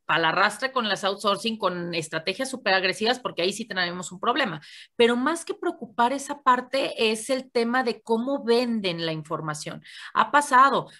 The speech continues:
cuando, que si el covid, que si, que, que todo lo que, o sea, todo lo que nos ha pasado en las últimas reformas, todo lo que ha pasado en las últimas,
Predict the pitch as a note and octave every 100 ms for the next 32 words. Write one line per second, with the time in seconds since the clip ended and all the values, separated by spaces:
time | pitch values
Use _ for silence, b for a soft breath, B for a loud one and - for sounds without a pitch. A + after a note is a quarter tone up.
0 | _ G#3 G#3 G#3 G3+ G3+ G#3+ G#3+ A3 A3
1 | A3 C4+ C#4+ B3 A#3+ G#3+ G#3+ A3+ A3 A3
2 | G#3 G#3 G#3+ - - B3+ E4 E4+ A#3+ A#3
3 | G#3+ A#3 E4 G4+ G#4+ G#4 C4 A#3 B3+ -
4 | D4+ C#4+ C#4 B3+ C#4 C4 G#3 G3 G#3+ A3
5 | A3+ D4+ D#4+ C4+ C4 C4+ C4 B3+ B3+ B3+
6 | B3+